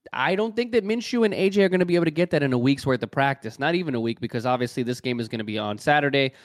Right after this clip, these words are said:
as opposed to the, uh, the game that was just played on Sunday. So they've only had a few days to really get together and really find chemistry to really kinda get in a groove. But I will again say that I think that, you know, CeeDee Lamb is going to be not locked up, but he's gonna be contained between the combination of Bradbury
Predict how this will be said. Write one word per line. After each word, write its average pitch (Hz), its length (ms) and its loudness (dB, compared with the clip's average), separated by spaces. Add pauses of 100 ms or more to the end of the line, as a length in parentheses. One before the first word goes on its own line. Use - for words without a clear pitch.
(160)
as 117 140 -2
opposed 120 420 -2
to 120 160 -2
the, 110 320 -2
uh, 104 280 -2 (540)
the 127 60 -2
game 131 220 0
that 123 100 0
was 117 120 -2
just 120 220 -6
played 117 240 -2
on 101 120 -8
Sunday. 113 480 0 (360)
So 139 240 2
they've 151 240 2
only 190 180 2
had 170 160 4
a 143 60 0
few 156 220 2
days 139 260 2
to 117 100 -8
really 120 220 -4
get 120 240 -2
together 120 380 -2
and 113 100 -4
really 113 160 -2
find 113 320 -4
chemistry 117 460 -4
to 110 100 -6
really 110 220 -2
kinda 107 240 -8
get 113 180 -2
in 107 80 -6
a 104 60 -6
groove. 117 380 -2 (320)
But 135 140 4
I 131 80 6
will 135 240 6
again 123 280 0
say 123 260 -2
that 117 160 -2
I 113 80 0
think 117 240 -6
that, 113 200 -6
you 117 120 -4
know, - 80 -8
CeeDee 135 440 -6
Lamb 123 340 0
is 110 100 -2
going 117 260 0
to 123 140 -4
be 110 220 -2
not 147 220 0
locked 123 380 0
up, 131 160 2
but 117 120 0
he's 117 120 -4
gonna 147 160 0
be 139 160 0
contained 120 400 -4
between 117 240 -8
the 110 80 -6
combination 110 640 -4
of 104 120 -10
Bradbury 113 600 0